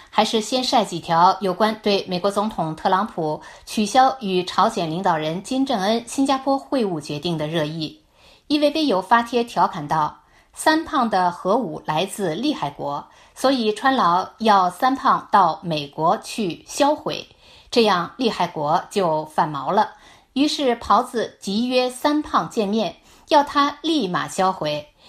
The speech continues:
这些川老心里当然明明白白，所以川老在信里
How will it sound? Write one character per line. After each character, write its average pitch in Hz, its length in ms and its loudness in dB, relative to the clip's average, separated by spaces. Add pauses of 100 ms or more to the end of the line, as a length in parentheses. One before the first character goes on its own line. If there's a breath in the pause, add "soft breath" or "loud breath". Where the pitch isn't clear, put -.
(400 loud breath)
这 196 120 4
些 190 360 0
川 208 300 0
老 156 300 2
心 226 280 -2
里 151 280 -4
当 196 260 -2
然 165 320 -2
明 175 240 -4
明 285 160 0
白 147 160 -2
白， 147 320 -8 (240 soft breath)
所 214 160 0
以 190 380 -2
川 247 280 0
老 170 320 2
在 185 360 2
信 240 340 -2
里 160 260 -8